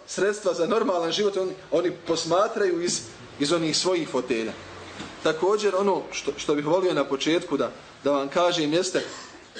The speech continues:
nešto što stalno ponavljam. Idite u svoje mahalske džamije. Ja vas molim, ja vas molim, navikavajte se.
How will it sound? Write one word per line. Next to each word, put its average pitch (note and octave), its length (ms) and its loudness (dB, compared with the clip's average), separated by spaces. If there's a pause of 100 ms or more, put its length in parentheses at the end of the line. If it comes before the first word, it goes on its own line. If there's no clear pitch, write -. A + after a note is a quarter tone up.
(320)
nešto F3 320 0
što D3 160 -2
stalno D#3 380 0
ponavljam. B2+ 540 -2 (1300)
Idite F#3 420 0
u D3 100 4
svoje D#3+ 300 0
mahalske C3+ 520 0
džamije. A#2+ 380 -4 (140)
Ja D#3 160 2
vas D#3 260 0
molim, E3+ 300 0 (680)
ja D#3+ 180 2
vas E3 260 0
molim, E3 360 0
navikavajte C#3+ 760 2
se. C3 140 -2